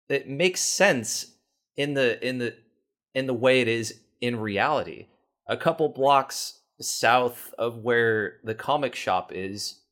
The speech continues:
is where Eleventh and Main is, where they fought Shadowborg. It's,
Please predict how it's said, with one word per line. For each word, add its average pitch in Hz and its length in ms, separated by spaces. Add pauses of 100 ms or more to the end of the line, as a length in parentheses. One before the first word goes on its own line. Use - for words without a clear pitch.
is 120 240
where 117 480 (300)
Eleventh 120 460
and 110 200
Main 143 240
is, 82 340
where 104 140
they 110 120
fought 98 340
Shadowborg. 98 800
It's, - 400